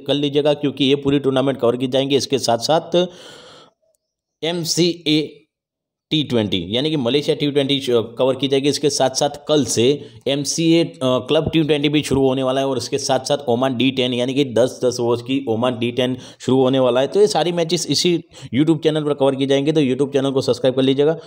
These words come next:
और यहाँ से Telegram से जुड़ जाएगा, क्योंकि फाइनल मेरी टीम और मेरी अपडेट आपको फाइनल Telegram पे मिलती रहे। तो Telegram से जुड़ने के लिए मैंने नीचे डिस्क्रिप्शन में लिंक अटैच कर दिया। इनकेस अगर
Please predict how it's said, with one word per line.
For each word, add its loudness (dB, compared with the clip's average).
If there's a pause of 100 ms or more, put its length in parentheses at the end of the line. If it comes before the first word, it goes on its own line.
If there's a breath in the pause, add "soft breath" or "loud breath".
(160 loud breath)
और 2
यहाँ 2
से 0
Telegram 2
से 2
जुड़ 2
जाएगा, 2
क्योंकि 2
फाइनल 0
मेरी 0
टीम 0
और 0
मेरी 2
अपडेट 2
आपको 2
फाइनल -2
Telegram 0
पे 2
मिलती 2
रहे। 4
तो -4
Telegram 0
से 0
जुड़ने 0
के -2
लिए 2
मैंने -2
नीचे -2
डिस्क्रिप्शन -4
में -2
लिंक -2
अटैच 0
कर 0
दिया। 2
इनकेस -2
अगर 2